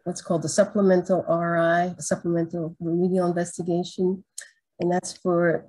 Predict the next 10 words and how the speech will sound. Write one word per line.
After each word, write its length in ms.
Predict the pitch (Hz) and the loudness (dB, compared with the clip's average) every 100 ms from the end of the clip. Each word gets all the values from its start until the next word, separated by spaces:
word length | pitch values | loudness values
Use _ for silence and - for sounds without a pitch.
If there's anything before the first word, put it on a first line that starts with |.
| - | -6
two 240 | - 226 202 | 2 4 6
emerging 380 | 175 160 165 | 4 2 -2
contaminants, 600 | 151 147 160 147 143 143 - | -4 -2 0 2 0 -4 -2
P 120 | 190 | -2
fas 440 | 185 170 160 - - | 2 2 2 -4 -2
and 320 | 160 170 170 | 0 2 2
one 240 | 165 165 170 | 2 0 0
four 160 | 180 170 | -2 -2
dioxane. 720 | 175 175 175 - 175 180 190 _ _ _ - _ _ _ _ | 0 -2 -4 -6 -4 -4 -6 _ _ _ -20 _ _ _ _
And, 380 | 175 170 170 165 | -8 -6 -6 -6